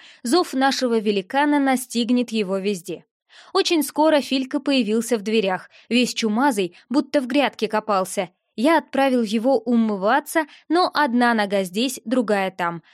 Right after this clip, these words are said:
Не знаю, мой приказ или угроза Пончика относительно целостности еды, но он уселся за стол, не успел я себе горячего положить. Разумеется, уселся мальчишка с нами.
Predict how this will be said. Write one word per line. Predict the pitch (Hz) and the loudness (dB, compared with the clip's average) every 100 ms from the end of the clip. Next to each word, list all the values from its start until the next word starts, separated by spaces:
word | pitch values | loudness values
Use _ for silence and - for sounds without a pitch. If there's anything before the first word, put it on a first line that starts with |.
| _ | _
Не | 302 | 0
знаю, | 330 339 320 220 | 2 2 4 2
мой | 208 240 | 2 2
приказ | 226 220 214 294 269 | 2 -2 0 0 2
или | 220 | 2
угроза | 208 214 240 226 214 | 2 2 2 2 0
Пончика | 269 294 247 233 190 - - | 0 0 0 -4 -8 -8 -6
относительно | 226 247 240 302 269 233 233 | -2 0 0 0 0 0 0
целостности | 233 247 247 233 214 - | 2 2 2 0 -6 -6
еды, | 214 190 185 294 320 - - | -6 -4 0 -2 -2 -10 -2
но | 349 359 | 2 4
он | 349 | 2
уселся | 349 - 254 254 254 | 0 2 2 2 0
за | 208 208 | 0 -2
стол, | - 285 311 - _ | 0 0 0 -4 _
не | 320 | 2
успел | 330 - 254 269 | 2 2 0 2
я | 277 | 0
себе | 269 254 240 | -2 0 0
горячего | 233 285 339 320 208 196 | 2 2 2 0 -2 -2
положить. | 196 202 196 190 180 - _ - - | 0 -2 -2 -4 -10 -14 _ -10 0
Разумеется, | 240 208 196 190 269 294 359 | 0 2 -2 -2 -4 -2 0
уселся | 330 - 226 233 285 | 0 0 0 0 0
мальчишка | 277 247 - 214 - 262 | 0 0 -2 -6 -4 -4
с | 262 | -2
нами. | 208 185 190 190 | -2 -2 -2 -6